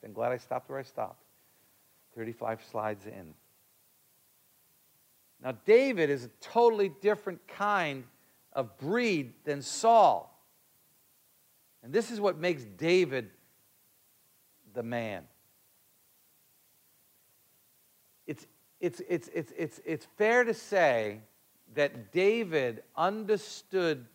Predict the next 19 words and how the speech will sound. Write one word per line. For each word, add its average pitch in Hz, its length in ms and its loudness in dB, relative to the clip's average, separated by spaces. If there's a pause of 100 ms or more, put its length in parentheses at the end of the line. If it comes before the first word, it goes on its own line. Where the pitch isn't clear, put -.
(140)
the 127 100 -8
Spirit 135 840 -4 (480)
better, 165 300 4
and 139 200 0
I 143 160 -2
could 190 180 -4
almost 202 220 -4
say 180 100 -2
it 139 80 -6
this 139 140 -12
way, 120 80 -4
better 160 360 0
than 139 260 -4
anyone 185 420 -6
else 135 460 -6 (220)
in 135 140 -8
the 120 80 -4
Old 117 200 -4
Testament. - 400 -12